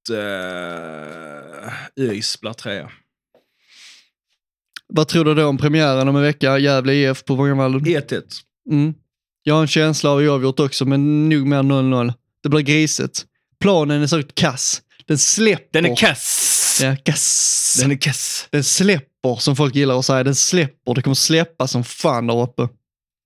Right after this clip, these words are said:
Speaker 2: kommer vara torrt också. Det kommer inte att regna i veckan, så det kommer vara torr plan, lite gul och den kommer släppa.
Speaker 1: Jag tror den kommer vara blöt och slibbig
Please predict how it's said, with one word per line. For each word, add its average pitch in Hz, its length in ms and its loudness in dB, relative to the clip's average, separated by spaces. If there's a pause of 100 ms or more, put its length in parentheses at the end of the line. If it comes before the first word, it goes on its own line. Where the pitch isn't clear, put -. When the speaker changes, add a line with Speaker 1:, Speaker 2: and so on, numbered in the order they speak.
(200)
Speaker 2:
kommer 147 140 0
vara 147 120 2
torrt 175 500 0
också. 139 240 -2
Det 131 80 -4 (1400)
kommer 165 140 2
inte 170 100 2
att 143 80 -2
regna 151 380 2
i 120 40 0
veckan, 123 280 0
så - 20 0
det 131 60 0
kommer 143 140 2
vara 139 60 -2
torr 156 460 2
plan, 139 440 2 (300)
lite 170 300 2
gul 139 420 0
och 135 80 4
den 139 100 -2
kommer 135 200 0
släppa. - 600 -2 (280)
Speaker 1:
Jag 127 160 0
tror 131 140 0
den 123 100 0
kommer 123 200 0
vara 120 120 0
blöt 117 680 -2 (100)
och 113 120 -6
slibbig 123 720 -2